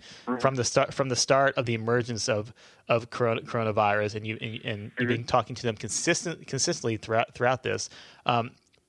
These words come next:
Speaker 2: w-, in your recent conversations with, with these leading, uh, promotional products
Speaker 1: Mm-hmm.
Speaker 2: companies, what's
Speaker 1: Mm-hmm.
Speaker 2: been their general sentiment, and how are, how are they approaching this crisis?
Speaker 1: All right, so let's, let's kind of break those into a few different buckets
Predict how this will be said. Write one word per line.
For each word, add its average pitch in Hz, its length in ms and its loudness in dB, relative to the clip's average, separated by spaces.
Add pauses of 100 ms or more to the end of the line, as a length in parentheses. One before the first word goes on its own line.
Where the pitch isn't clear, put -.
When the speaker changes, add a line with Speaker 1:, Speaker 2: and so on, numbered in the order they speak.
(320)
Speaker 2:
w-, 135 240 -12
in 135 120 -4
your 139 120 2
recent 170 320 2
conversations 131 760 2
with, 120 280 2
with 120 120 -2
these 110 200 -4
leading, 120 560 -2
uh, 107 220 2
promotional 117 440 -2
products 98 320 -2
Speaker 1:
Mm-hmm. - 100 -6
Speaker 2:
companies, 98 400 -6 (580)
what's 139 420 2
Speaker 1:
Mm-hmm. - 80 0
Speaker 2:
been 160 80 4
their 160 80 4
general 127 320 2
sentiment, 120 500 0
and 113 100 -4
how 117 200 2
are, 120 120 4 (120)
how 123 140 0
are 123 80 4
they 117 100 4
approaching 104 340 -2
this 95 140 -4
crisis? - 520 0 (1300)
Speaker 1:
All 143 100 8
right, 120 180 2 (100)
so 127 300 6 (420)
let's, 151 220 6 (160)
let's 151 240 6 (100)
kind 170 160 6
of - 80 2
break 135 240 4
those 127 220 6
into 117 240 4
a 107 40 4
few 120 200 4
different 110 320 4
buckets 107 320 6